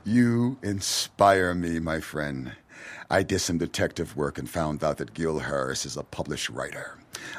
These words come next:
I listened to your story, Boxed In, after you left yesterday.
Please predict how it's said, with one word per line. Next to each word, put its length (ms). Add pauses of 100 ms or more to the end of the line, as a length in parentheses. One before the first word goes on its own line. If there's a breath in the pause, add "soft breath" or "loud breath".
I 60
listened 340
to 80
your 100
story, 580 (340)
Boxed 560
In, 380 (120)
after 260
you 140
left 280
yesterday. 680